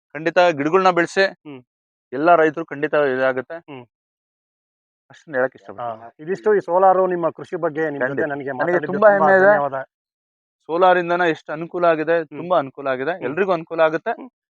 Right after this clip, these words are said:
Speaker 1: ಅಳವಡಿಸ್ಕೊಳ್ಳಿ ಅಂತ ನಾನು ಇಷ್ಟಪಡ್ತೀನಿ.
Speaker 2: ನಮ್ ಜೊತೆ ಇಷ್ಟೊತ್ತು ಮಾತಾಡಿದ್ದಕ್ಕೆ ನಮ್ಗೆ ಧನ್ಯವಾದ ಸರ್.
Speaker 1: ಹಾ, ಖಂಡಿತ.
Speaker 2: ಹ್ಮ್.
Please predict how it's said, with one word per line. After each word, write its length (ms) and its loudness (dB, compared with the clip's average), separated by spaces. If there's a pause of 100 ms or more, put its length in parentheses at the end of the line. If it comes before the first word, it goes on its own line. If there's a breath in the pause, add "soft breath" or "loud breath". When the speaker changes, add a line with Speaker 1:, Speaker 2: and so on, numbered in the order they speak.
(360)
Speaker 1:
ಅಳವಡಿಸ್ಕೊಳ್ಳಿ 480 -2
ಅಂತ 140 -16
ನಾನು 140 -12
ಇಷ್ಟಪಡ್ತೀನಿ. 460 -18
Speaker 2:
ನಮ್ 140 -12
ಜೊತೆ 180 -6
ಇಷ್ಟೊತ್ತು 300 -8
ಮಾತಾಡಿದ್ದಕ್ಕೆ 520 -8
ನಮ್ಗೆ 160 -14
ಧನ್ಯವಾದ 240 -8
ಸರ್. 180 -14 (160)
Speaker 1:
ಹಾ, 120 -8
ಖಂಡಿತ. 320 -4
Speaker 2:
ಹ್ಮ್. 360 -12